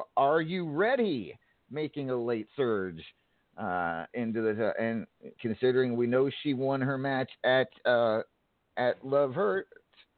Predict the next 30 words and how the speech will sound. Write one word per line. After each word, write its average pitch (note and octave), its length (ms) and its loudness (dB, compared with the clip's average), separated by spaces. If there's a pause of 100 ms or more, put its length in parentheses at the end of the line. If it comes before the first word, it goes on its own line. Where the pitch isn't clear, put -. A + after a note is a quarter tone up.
(300)
uh, D2 280 -8 (340)
at D#2 100 -12
least F#2+ 200 -10
we F2+ 180 -6
know, G2+ 240 -2 (100)
we G2+ 100 -4
know G#2 220 0
now. C3+ 320 0 (200)
Are A#2+ 200 4
you B2 240 0
ready? C3 420 2
Uh, G2 260 -2 (320)
could C#3 180 -6
be D3 160 -4
looking D#3+ 340 -4
at F#3 120 -4
her, F#3 200 -8
looking G3 380 -4
at F#3 140 -4 (180)
some F#3 180 -2
gold E3 520 4
possibly F#2 600 0
here F2+ 240 2
in E2 60 0
the E2 80 -4
near E2 220 -2
future, D#2+ 400 -6
at - 80 -6
least A2+ 260 -4
title G2 320 2